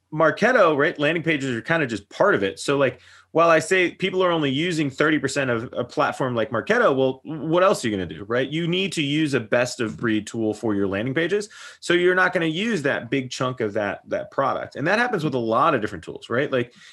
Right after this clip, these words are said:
in our organization, when we pay for Salesforce, it has a ton of reporting into it. Well, we don't use a lot of the Salesforce reporting, even though it's a big component of it. We don't use custom objects. We don't use all these things.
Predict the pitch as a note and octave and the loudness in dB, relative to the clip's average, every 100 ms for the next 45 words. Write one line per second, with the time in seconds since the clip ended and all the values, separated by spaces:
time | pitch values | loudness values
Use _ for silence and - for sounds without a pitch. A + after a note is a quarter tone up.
0 | _ D3 E3 F3 F3+ E3 D3 E3 D#3 C#3+ | _ 2 4 4 2 2 0 0 0 -2
1 | B2+ C3 C3+ C#3 D#3+ C#3+ B2+ F#3+ G3+ C#3 | -4 -2 0 0 -2 -2 0 0 0 0
2 | A#2 G#2+ - B2+ D3 C#3 B2 - F#3 F3 | 0 0 -2 0 0 0 -4 -2 0 0
3 | B2+ A2 - F3+ D3 G2+ F2+ F2 E2+ _ | -2 -4 -2 -2 -2 -4 -6 -8 -12 _
4 | - - _ - C#3+ D3+ C#3+ F3 F#3+ C#3+ | -20 -20 _ 2 4 4 2 2 2 -2
5 | _ _ _ - C3 G3 G3+ D#3 C3+ A#2+ | _ _ _ -8 -2 0 0 2 4 2
6 | A2 - A2+ - G#2 G#2 F2+ A2+ G#2+ E3 | 0 0 -2 -2 -6 -6 -2 -2 0 0
7 | E3 C3+ A#2 G#2 D3 C#3+ C3 A2+ D#3 F3 | 0 0 -2 -2 0 0 -4 -2 0 0
8 | C3 G2 F2 C3 E3 D#3 D#3 - C#3 - | 0 -2 -2 -2 -2 0 -2 0 -2 -2
9 | C#3 D#3+ A#2 G2+ D3 C#3+ D#3 D3 C#3 A#2+ | -2 -2 -2 -6 -6 -6 -4 -2 0 -2
10 | - G3 D3+ | -2 -4 -4